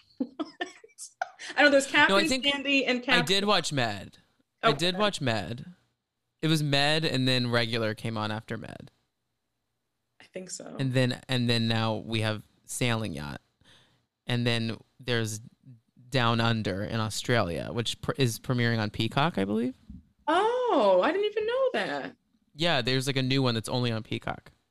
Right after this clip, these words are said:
Speaker 1: Oh, okay.
Speaker 2: Yeah. I need to get back in. It's always a fun, it's a great, like, Sunday hungover show.
Speaker 1: It is, it is.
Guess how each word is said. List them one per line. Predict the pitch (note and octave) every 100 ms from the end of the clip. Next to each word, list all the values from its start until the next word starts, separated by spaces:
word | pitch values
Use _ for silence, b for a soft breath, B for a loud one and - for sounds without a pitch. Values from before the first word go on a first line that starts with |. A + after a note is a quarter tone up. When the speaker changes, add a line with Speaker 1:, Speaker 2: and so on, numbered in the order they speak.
| _ _
Speaker 1:
Oh, | E4 G4+ A#4 E4 G3+ F#3 G3+
okay. | D4 - G#3+ F#3+ F#3 G#3+ C#4+ F4+ - _ _
Speaker 2:
Yeah. | E3 F#3+
I |
need | G#3+
to | A#3
get | A3+
back | D3+ C3
in. | A#2 A2
It's | F#3+ A3
always | B3+ B3
a | G#3
fun, | F3 D#3
it's | D3+ F#3+
a |
great, | D#3+ D#3 D3+
like, | D#3+
Sunday | - C3 B2 B2
hungover | A#2 A#2+ A2+ G#2+ G#2 A2
show. | - - - F#4
Speaker 1:
It | B3+ A3+ F#3+
is, | F#3+
it | A3+ G#3
is. | F#3 D#3+ C3+ - -